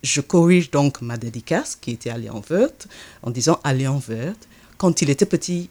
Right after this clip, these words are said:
euh, garçon. Donc on a, on a vraiment quelque chose qui, euh, qui permet à chacun de se reconnaître. Nous avons, nous les grandes personnes, avons quelque chose en commun. Nous avons tous été petits, <laughs> un enfant à un moment ou un autre.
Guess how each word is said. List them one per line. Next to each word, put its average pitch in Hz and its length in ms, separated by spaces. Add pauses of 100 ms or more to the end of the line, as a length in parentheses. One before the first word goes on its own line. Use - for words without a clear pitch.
euh, 135 160
garçon. 123 540
Donc 123 200
on 143 120
a, 151 160 (260)
on 160 100
a 175 60
vraiment 185 240
quelque 165 280
chose 208 280
qui, 185 400
euh, 143 340
qui - 200
permet 185 560 (240)
à 139 100
chacun 156 320
de 143 140
se - 200
reconnaître. 120 600 (300)
Nous 147 180
avons, 147 400
nous 151 320
les 147 100
grandes 117 240
personnes, 151 400 (420)
avons 131 200
quelque 156 260
chose 143 220
en 117 60
commun. 127 380 (200)
Nous 131 100
avons 127 240 (100)
tous - 220
été 151 340 (380)
petits, - 520 (280)
<laughs> - 320
un 127 140
enfant 127 400 (100)
à 127 80
un 113 100
moment 123 300
ou 110 100
un 95 140
autre. - 320